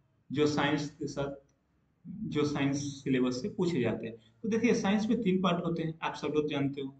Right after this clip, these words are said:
तीन टाइप से क्वेश्चन पूछे जाते हैं। कौन कौन से पार्ट होते हैं आपके पास? फिजिक्स, केमिस्ट्री, बायोलॉजी। देखिए, जो भी क्वेश्चन पूछे जाते हैं, उसमें मेन पार्ट किसका होता है? बायोलॉजी का होता है, है ना?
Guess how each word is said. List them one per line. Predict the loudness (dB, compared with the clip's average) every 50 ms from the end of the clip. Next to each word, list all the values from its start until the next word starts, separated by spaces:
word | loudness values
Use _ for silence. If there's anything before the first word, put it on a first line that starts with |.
| -4 0
तीन | 2 2 4
टाइप | 2 2 2
से | 0 -2
क्वेश्चन | -4 -4 -6 -8 -10 -12
पूछे | -12 -10 -10 -8 -6 -4
जाते | -2 -2 -2 -2 -4
हैं। | -8 -8 -12 _ _ _ _ _ _ _ 2
कौन | 4 6 6 6
कौन | 6 6
से | 6 4
पार्ट | 4 2 2 2 2
होते | 2 2 4 4
हैं | 2
आपके | 2 2 -2 -4
पास? | -4 -4 -4 -4 -6 -8 -14 _ _ _ _ _ _
फिजिक्स, | 2 4 6 6 4 4 2 -2 -6 -8 -12 -16 _ _ _ _ _ _ _ _ _ _ _ _ _
केमिस्ट्री, | 0 2 4 4 4 2 0 -2 -4 -6 -8 -10 -12 _ _ _ _ _ _ _ _ -10
बायोलॉजी। | -8 -6 -6 -4 -6 -6 -8 -8 -12 -18 _ _ _ _ _ _ _ _ _ _ _ _ -6
देखिए, | -6 -4 -2 -2 -2 -2 -4 -6 -10 -14 -12 -8 0
जो | 6 8 8 10
भी | 10 8
क्वेश्चन | 8 6 4 2 4 6 6 6 6
पूछे | 4 2 2 2 4
जाते | 4 4 2 2 0
हैं, | 0
उसमें | -2 -2 0 2 4 6
मेन | 8 8 10 10 8 8 6
पार्ट | 4 2 2 0
किसका | 0 -2 -2 -2 -2
होता | -2 -2 -2 -4 -8
है? | -10 -4 -2
बायोलॉजी | 0 0 0 0 -2 -4 -8
का | -12 -18 -20 -20
होता | -20 _ _ _ _
है, | _ _ _ _ _ _ _ _ _ 0
है | 0
ना? | 2 0 0 -2